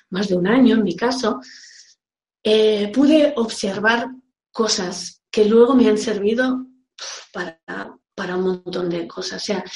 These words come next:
yo puedo decir en este momento que soy, estoy muy agradecida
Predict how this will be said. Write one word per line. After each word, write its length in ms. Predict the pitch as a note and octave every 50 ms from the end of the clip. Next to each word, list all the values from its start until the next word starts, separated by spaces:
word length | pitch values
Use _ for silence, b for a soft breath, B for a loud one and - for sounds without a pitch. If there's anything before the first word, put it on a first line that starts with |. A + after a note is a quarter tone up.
| B B B B _ _
yo 160 | - A3+ A#3+
puedo 220 | B3+ B3+ A#3+ A#3+
decir 320 | A3+ A3 G#3 G#3 - G#3+ G#3+
en 100 | G3+ G3+
este 220 | G3+ - - G#3
momento 560 | F#3+ F#3 F3+ F3+ F3+ F#3 F3+ C4 D4 D#4 D4 B B B B B B B _
que 180 | - - G3+ - -
soy, 500 | - - - - G#3 G#3 G#3 G#3+ A3 A3 G#3 G3 G3+ -
estoy 320 | G#3+ - - - G#3+ G#3
muy 280 | G#3+ G#3+ G#3 G#3+ A3 G#3+
agradecida 640 | F#3+ F#3+ F#3 F3+ F3 E3+ - - G3+ G3 F#3+ -